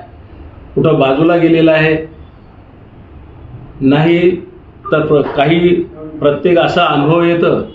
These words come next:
की पद गेलं म्हणजे जनताही चालल्या जाती असा अनुभव आहे. परंतु पद गेल्यावरही किंवा पद नाही मिळालं तरीही जनतेचा प्रेमाचा जो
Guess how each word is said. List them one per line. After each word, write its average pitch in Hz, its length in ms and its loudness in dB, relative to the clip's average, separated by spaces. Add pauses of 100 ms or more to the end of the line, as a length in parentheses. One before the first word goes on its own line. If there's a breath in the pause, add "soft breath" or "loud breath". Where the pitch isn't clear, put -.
(760)
की 180 140 0
पद 190 300 0
गेलं 180 220 2
म्हणजे 175 540 2 (440)
जनताही 156 400 0
चालल्या 160 320 0
जाती 156 420 2 (280)
असा 143 200 -2
अनुभव 135 360 0
आहे. 110 280 -2 (880)
परंतु 170 540 2 (400)
पद 185 260 0
गेल्यावरही 170 1040 2 (840)
किंवा 165 260 2
पद 175 300 0
नाही 170 300 2
मिळालं 180 600 2
तरीही 185 520 0 (540)
जनतेचा 156 540 2
प्रेमाचा 147 720 2
जो 139 560 2